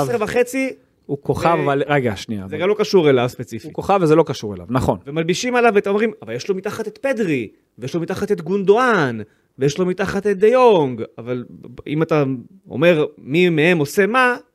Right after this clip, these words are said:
Speaker 1: אז פדרי זה לא, הוא בעונה לא טובה והוא ממשיך עם התנודות של הפציעות כל הזמן. דה יונג זה דה יונג, שהוא, אתה תראה, תכף
Speaker 2: אני,
Speaker 1: תגיד
Speaker 2: אתה יודע מה אני
Speaker 1: עליו.
Speaker 2: חושב עליו, הוא
Speaker 1: גונדואן, בעיניי, אגב, אם אנחנו צריכים לסמן מי שבעונה לא טובה בברסה, זה גונדואן,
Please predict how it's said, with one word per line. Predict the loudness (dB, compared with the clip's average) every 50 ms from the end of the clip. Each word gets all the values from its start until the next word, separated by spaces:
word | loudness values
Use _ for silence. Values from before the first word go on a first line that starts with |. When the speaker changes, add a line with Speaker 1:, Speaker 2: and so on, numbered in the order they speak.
| _ _ _ _ _ _ _ _ _ _ -14
Speaker 1:
אז | -14 -14 -10
פדרי | -4 0 0 2 4 4 4 4 4 2 2 -2 -8 -18 -14 -10 -8 -6 -4
זה | -2 2 4
לא, | 6 6 4 4 2 _ _ _ _ _ _ -16
הוא | -8 -4
בעונה | -2 0 2 4 4
לא | 4 4
טובה | 2 2 -2 -2
והוא | -2 -2 -4 -4 -4 -8 -12
ממשיך | -12 -12 -12 -10 -8 -6 -6 -6 -4
עם | -6 -4 -4
התנודות | -4 -4 -6 -8 -8 -8 -6 -4 -2 -2 -2
של | -4 -8
הפציעות | -8 -8 -8 -4 -2 -2 -2 -4
כל | -6 -8 -8 -8
הזמן. | -6 -6 -4 -2 -2 -2 -4 -6 _ _ _ _ _ _ _ _ _ _ _
דה | -6 0 4
יונג | 4 4 4 4 0 -2 -4 -6
זה | -8 -8 -8
דה | -6 -4
יונג, | -4 -2 0 0 -2 -2 -4 -10 -18 -20 _ _
שהוא, | -12 -8 -6 -4 -4 -4 -6
אתה | -6 -10 -12
תראה, | -12 -12 -14 -14 -16
תכף | -16 -16 -16 -14
Speaker 2:
אני, | -10 -6
Speaker 1:
תגיד | -2 0 0 2
Speaker 2:
אתה | 4 4
יודע | 6 4 4
מה | 4 2
אני | 0 0
Speaker 1:
עליו. | 0 -2 -2
Speaker 2:
חושב | -2 -2 0
עליו, | 0 0 0 0 0 4
הוא | 6 8 8 8 8 6 4 0 -8 -10
Speaker 1:
גונדואן, | -4 -4 -2 -2 0 0 2 2 2 2 0 2
בעיניי, | 4 4 4 6 6 6 6 6
אגב, | 6 4 4 4
אם | 4
אנחנו | 2 2 -2
צריכים | -6 -6 -6 -6
לסמן | -4 -2 -2 0 0
מי | 0 2
שבעונה | 2 2 4 4 2 2 4 4
לא | 6 6 6
טובה | 4 4 2 4 4 4
בברסה, | 4 2 0 0 -2
זה | -2 -2 -2
גונדואן, | 0 0 0 4 6 6 6 6 4 4 2